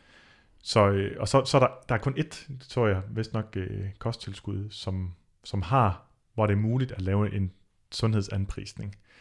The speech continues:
Og det er zink, og så vidt jeg husker, lyder den i retning af, zink bidrager til naturlig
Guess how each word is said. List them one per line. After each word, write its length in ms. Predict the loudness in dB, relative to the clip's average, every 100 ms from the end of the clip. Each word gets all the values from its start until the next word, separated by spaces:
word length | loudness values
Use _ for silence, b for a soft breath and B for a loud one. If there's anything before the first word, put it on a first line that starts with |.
| b b b
Og 160 | -2 0
det 60 |
er 40 | 0
zink, 480 | 2 0 -2 -10 -10
og 120 | -6
så 80 | -2
vidt 200 | -2 0
jeg 80 | 0
husker, 260 | 0 0
lyder 160 | 2 2
den 140 | 0
i 40 | -2
retning 380 | -4 -4 -2
af, 200 | -2 -4 b b b b
zink 460 | -6 -2 -2 -6 -4
bidrager 600 | -4 -4 -8 -8 -6 -8 -10 -10
til 300 | -4 -4 -2
naturlig 720 | -6 -6 -6 -4 -4 -6 -12